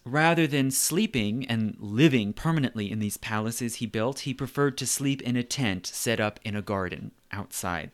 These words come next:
the palace. So you can see he's kind of constantly straddling the line between these two ways of life.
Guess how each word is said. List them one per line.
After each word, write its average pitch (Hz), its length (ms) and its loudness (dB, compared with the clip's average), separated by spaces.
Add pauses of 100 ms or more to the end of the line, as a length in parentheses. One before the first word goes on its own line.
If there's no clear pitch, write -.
(140)
the - 80 -8
palace. - 560 -10 (480)
So - 160 -4
you 120 160 2
can 123 180 -2
see 135 200 -2
he's 123 160 -2
kind 123 200 -2
of 113 120 -6
constantly 117 800 -2 (340)
straddling 139 840 2
the 104 80 -6
line 104 600 -4
between 120 360 -2
these 110 200 -2
two 110 400 -4
ways 98 260 -4
of 95 120 -10
life. - 320 -8